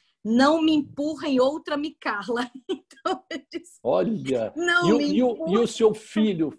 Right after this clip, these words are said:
Speaker 2: o mais velho, ficou como com, com o presidente Lula depois da
Speaker 1: Quando eu
Speaker 2: foto, né?
Speaker 1: cheguei em casa,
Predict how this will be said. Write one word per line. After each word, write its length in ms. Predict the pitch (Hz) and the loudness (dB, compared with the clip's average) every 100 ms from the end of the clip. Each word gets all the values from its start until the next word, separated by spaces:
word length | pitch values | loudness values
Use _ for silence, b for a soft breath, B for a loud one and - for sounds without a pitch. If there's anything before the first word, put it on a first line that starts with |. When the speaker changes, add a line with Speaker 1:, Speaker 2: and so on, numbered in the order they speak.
| - | -14
Speaker 2:
o 160 | 156 160 | -14 -14
mais 380 | 151 156 147 117 | -8 -6 -6 -4
velho, 360 | 147 143 120 120 | 0 0 0 -4
ficou 540 | - - 175 180 - | -8 -6 -2 -2 -2
como 460 | - 190 208 208 196 | 4 6 6 0 -8
com, 500 | - 185 180 175 156 | -8 -8 -8 -12 -14
com 300 | - 165 160 | -14 -14 -12
o 60 | 143 | -14
presidente 500 | - 151 135 147 139 | -12 -10 -8 -10 -8
Lula 260 | 143 147 131 | -6 -4 -2
depois 380 | 135 - 135 | -4 -4 -2
da 80 | 123 | 0
Speaker 1:
Quando 180 | 214 220 | -2 0
eu 80 | - | -2
Speaker 2:
foto, 140 | - | 0
né? 60 | 254 | -4
Speaker 1:
cheguei 280 | - 233 233 | 0 0 0
em 120 | 226 | -4
casa, 680 | - 214 196 180 - 175 | -8 -6 -6 -8 -14 -18